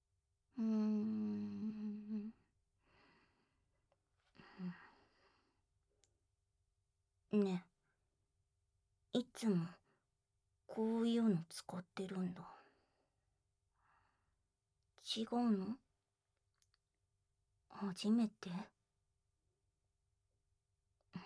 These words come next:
ーん。本当？本当に？うん。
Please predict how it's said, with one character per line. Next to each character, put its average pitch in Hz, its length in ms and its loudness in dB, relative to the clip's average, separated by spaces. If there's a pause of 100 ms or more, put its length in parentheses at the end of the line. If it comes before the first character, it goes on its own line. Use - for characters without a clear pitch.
ー - 20 -4
ん。 180 840 -8 (2000)
本 190 380 2
当？ 202 260 -4 (1300)
本 226 340 6
当 226 200 4
に？ 226 240 8 (1800)
う - 40 -4
ん。 - 160 -8